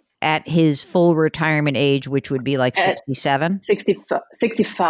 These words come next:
Speaker 2: sixty-five. Yep, you're right.
Speaker 1: Okay.
Speaker 2: Mm-hmm.
Speaker 1: Okay. So twenty-seven hundred a month. Okay, great. Now, you are self-employed?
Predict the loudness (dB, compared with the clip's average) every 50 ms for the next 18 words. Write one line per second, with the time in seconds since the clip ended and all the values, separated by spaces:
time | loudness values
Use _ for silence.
0 | 2 0 2 2 2 2 2 2 0 0 2 0 2 2 2 2 0 0 -2 -2
1 | 0 0 2 4 4 2 2 0 -2 -2 -2 -2 -2 -2 -4 -2 -4 -2 -2 -2
2 | -2 -2 -2 -2 -4 -4 -4 -2 0 2 2 2 0 0 -2 -2 0 0 0 0
3 | -2 -2 -2 -2 -2 -2 -4 -8 -8 -10 -12 -6 -2 -2 -2 -2 -2 -4 -6 -6
4 | -6 -10 -12 -8 -4 -2 -2 -2 -4 -6 -14 -20 -20 -20 -20 -20 -20 -20 -18 -8
5 | -4 0 0 2 2 2 0 0 -2 -4 -8 _ _ _ _ _ _ _ -6 -4
6 | 0 2 2 4 4 4 4 2 2 2 0 0 0 -2 0 0 0 -2 0 2
7 | 2 2 4 2 0 -2